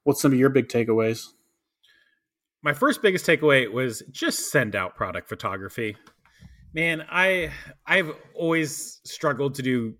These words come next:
Speaker 2: product photography, and it's like, I know just enough to where I think I can do it myself, um, but it's just not worth my time, and I would spend days doing it. And this time, for the entire Kickstarter, all of my product photography was outsourced,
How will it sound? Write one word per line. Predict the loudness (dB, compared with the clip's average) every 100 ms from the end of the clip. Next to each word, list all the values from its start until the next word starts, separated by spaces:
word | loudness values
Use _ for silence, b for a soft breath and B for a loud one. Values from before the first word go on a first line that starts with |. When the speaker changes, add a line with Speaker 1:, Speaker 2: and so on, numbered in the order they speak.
| 0
Speaker 2:
product | 2 0
photography, | -2 0 2 2 2 2
and |
it's | 4
like, | 4 4 2
I | 2
know | 4 4
just | 2 0 0
enough | 2 4 2 0 -4
to | 2
where | 4 4 0 -6 B B
I | -6
think | -2 -2 0
I | 0
can | 0
do | 0 0
it |
myself, | 2 0 0 -2 -4 -8 -20 b b b b
um, | -2 0 0 -2 -8 -12 _ _ _ -4
but | 2 2
it's | 4
just | 0 -2 -4
not | 0 0 0 -6 -10
worth | -6 -6 -8 -20 _ -6
my | -6
time, | -4 -4 -4 -4
and | 0
I | 2
would | 2
spend | 0 0 0 -2 -6 -8 2
days | 4 6 2 -2
doing | -4 -4 -4
it. | -8 -10 _ _ _ _ -4
And | 2 2 2 0 -4
this | 0 0 2
time, | 4 2 2
for | 0
the | 0
entire | -2 -2 2 2 2
Kickstarter, | 2 0 2 2 2 2
all | 4
of | 4
my | 4
product | 2 2 2 0
photography | -2 0 0 0 0 0
was | 2
outsourced, | 0 0 -2 -2 -2 -6